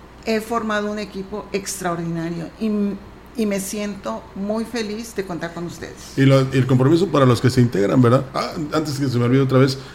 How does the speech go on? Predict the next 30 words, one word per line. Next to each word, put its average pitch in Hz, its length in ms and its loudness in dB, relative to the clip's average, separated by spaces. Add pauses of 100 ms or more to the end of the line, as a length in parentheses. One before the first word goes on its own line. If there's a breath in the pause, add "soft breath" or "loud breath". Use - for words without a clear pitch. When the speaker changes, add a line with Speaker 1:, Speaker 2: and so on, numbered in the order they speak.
(120)
Speaker 2:
a 113 100 2
la 110 80 2
familia 127 280 6
Fonseca 127 360 2
Martínez, 123 440 4
que 127 80 2
ellos 123 140 4
son 131 200 2
seguidores 127 460 4
de 110 80 2
la 101 100 0
gran 123 240 4
compañía, 123 600 2
como 104 220 0
no 117 100 2
se 127 140 2
imaginan. 107 500 0 (280 loud breath)
Siempre 131 260 2
nos 117 160 6
acom-, 107 320 -4
nos, 107 380 -4
eh, 104 340 -2
sintonizan, 123 640 -2
bueno, 135 160 2
sintonizan 117 420 -2
la 117 60 0
estación, 139 400 -4 (460 loud breath)
ahí 117 200 4
en 131 120 10
Carranza 127 560 4